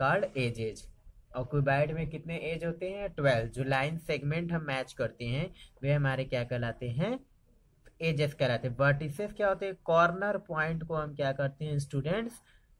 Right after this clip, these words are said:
वर्टिसेस कहते हैं। तो three edge of cuboid meet at a point is called vertices। तो क्यूबॉइड में टोटल एट वर्टिसेस होते हैं।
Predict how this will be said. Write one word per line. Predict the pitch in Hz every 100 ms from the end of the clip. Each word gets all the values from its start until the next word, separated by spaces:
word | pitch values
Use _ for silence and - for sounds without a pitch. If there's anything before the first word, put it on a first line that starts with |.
| _ -
वर्टिसेस | 127 165 135 143 143 135 -
कहते | 131 - 123
हैं। | 113 107 - - - - - - _ 143 -
तो | 196 202 - _ -
three | 160 202 208 208 151
edge | 165 165 151
of | 156 151 160
cuboid | 143 139 160 147
meet | 147 170 170 - 135
at | 143 143
a | 143
point | 147 170 170 127
is | 120 -
called | 143 214 233 - - - 131
vertices। | 131 120 110 120 107 -
तो | 123
क्यूबॉइड | 139 135 131 139 151
में | 170
टोटल | 165 143 196 208 -
एट | 131 120 117
वर्टिसेस | 107 - 117 110 -
होते | 110 - 104 113
हैं। | 110